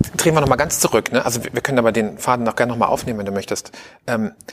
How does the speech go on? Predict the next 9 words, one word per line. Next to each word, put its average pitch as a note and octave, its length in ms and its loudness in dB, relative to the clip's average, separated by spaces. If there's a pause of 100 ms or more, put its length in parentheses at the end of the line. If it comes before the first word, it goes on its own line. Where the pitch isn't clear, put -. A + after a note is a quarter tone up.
(1000)
Einkaufen A#2+ 760 2 (1900)
ist - 160 0
für - 140 -2
viele G3+ 260 0
Menschen A2+ 420 -2
auch - 180 -4
eine A2 80 -4
soziale F#2+ 420 -2
Veranstaltung. - 600 -8